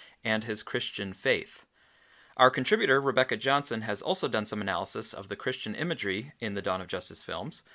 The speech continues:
but it's interesting to get further perspectives, and so I'm going to share some of Angelo's ideas in his own words. What follows are Angelo's connections,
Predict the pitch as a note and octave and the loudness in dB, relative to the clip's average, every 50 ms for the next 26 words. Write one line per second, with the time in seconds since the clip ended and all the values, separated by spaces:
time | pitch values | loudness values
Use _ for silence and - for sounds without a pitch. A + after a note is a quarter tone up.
0 | - - - - - - - _ - C3 B2 B2+ - - F#3+ - G#3+ G3 - F#3+ | -20 -20 -20 -20 -20 -20 -10 _ 2 2 2 2 2 -2 -2 -2 -2 -2 -2 -2
1 | E3 C#3 C3 B2+ B2+ A2 - - - D#3 E3+ F3 C#3+ - A#2+ - - - A2+ - | -2 0 4 4 4 4 4 0 -2 0 0 0 -2 -2 -4 -4 0 0 0 0
2 | - - D#2+ D#2+ E2+ - - - - - A#2+ A#2+ - C#3+ C#3 C3+ D#3 F3 G#3 G3 | 0 -4 -8 -6 -6 -6 -6 -6 -6 -8 -6 -2 0 0 2 2 2 2 2 0
3 | - - C#3+ C3 C3 C3 C3 - B2+ B2+ A#2+ A2 - - D3 F#3 F#3 - A#2+ G#2+ | 2 4 6 8 6 6 4 0 -2 -4 -4 -4 -2 0 0 0 -2 -2 -2 0
4 | G#2 G2+ G2+ G2 F#2+ G2+ G2 G2 G2 - - A2+ A2 G#2+ A2+ G2+ - G2 G2+ G2+ | 0 0 -2 -2 -2 0 -2 -2 -2 -4 -6 -8 -6 -6 -6 -6 -6 -6 -6 -6
5 | G2+ F#2+ F#2+ G2 F#2 D2+ B1 - - - - - - _ _ _ - - - - | -6 -6 -4 -4 -4 -4 -6 -8 -10 -10 -10 -10 -10 _ _ _ -20 -20 -20 -20
6 | - _ - B2 B2+ - - D#3 E3 F3+ F#3+ F#3 F3 - - B2 A2+ F#2+ A#2+ C3 | -20 _ -2 -2 2 6 8 8 10 8 8 4 2 2 4 4 4 6 4 2
7 | D3+ D3 C3+ B2+ B2+ B2+ - - C#3 A#2 G#2 - - - F#2 F#2+ A2+ - - - | 0 2 2 2 2 2 0 0 0 0 0 0 -2 -4 -6 -6 -6 -8 -8 -10